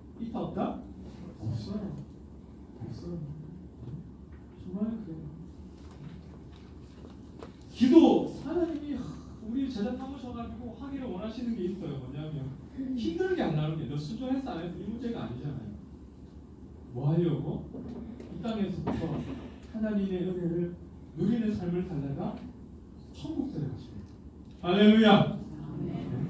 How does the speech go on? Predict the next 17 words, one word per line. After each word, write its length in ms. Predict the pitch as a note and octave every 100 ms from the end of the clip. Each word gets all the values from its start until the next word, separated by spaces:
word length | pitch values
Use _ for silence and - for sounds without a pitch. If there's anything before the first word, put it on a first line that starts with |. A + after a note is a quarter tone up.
| - - - - - -
아, 300 | C#3+ C#3 C#3 -
기쁘지 300 | - D#3 C#4+
않아요? 480 | F3+ A#3 - - - - - - - - F#3+
그래서 400 | F#3+ - G3 - - - - - -
예배를, 800 | D#3 G#3 A#3 A3+ A3 G3 E3+ - - - -
이 220 | F3 E3
예배의 440 | E3+ F3+ G#3 F3+ -
소중함, 440 | - D#3 D3 - - - - - - -
그 40 | A#2 D3 C#3
예배의 380 | D3+ E3 F3+ E3+
기쁨, 320 | - - D3+ - - -
감격. 420 | - - - - - - - - - - - - - - - - - - -
정말 400 | E3+ G3 G3 -
신령과 460 | - A3+ A3 G#3 F3+
진정으로 440 | D#3 E3 D#3+ D3
예배를 300 | C3+ D#3+ D3
드리고 220 | C#3 -